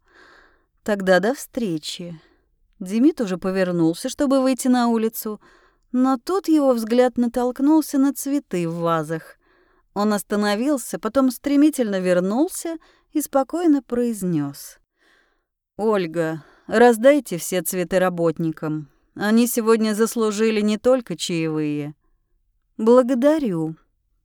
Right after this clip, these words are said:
Демид вышел, сел в машину и тут же набрал номер отеля.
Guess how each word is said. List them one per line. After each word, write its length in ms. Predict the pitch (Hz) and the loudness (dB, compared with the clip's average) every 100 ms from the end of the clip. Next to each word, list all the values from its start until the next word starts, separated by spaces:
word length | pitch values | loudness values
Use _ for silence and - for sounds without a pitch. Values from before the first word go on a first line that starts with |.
| _ _ | _ _
Демид 480 | 202 196 208 202 180 | -4 -2 0 -2 -2
вышел, 640 | 185 180 185 - 302 330 - _ _ _ | -2 -2 -2 -4 -4 -6 -14 _ _ _
сел 320 | - - 359 302 | -8 0 2 6
в 40 | |
машину 540 | 269 262 - 370 359 | 6 4 0 0 2
и 200 | 311 262 | 2 0
тут 240 | 240 339 302 | -2 -2 0
же 120 | 247 | 2
набрал 440 | 233 226 233 262 | 2 2 4 4
номер 340 | 240 233 226 220 | 4 4 2 -2
отеля. 600 | 226 175 151 147 147 | -6 -6 -4 -4 -8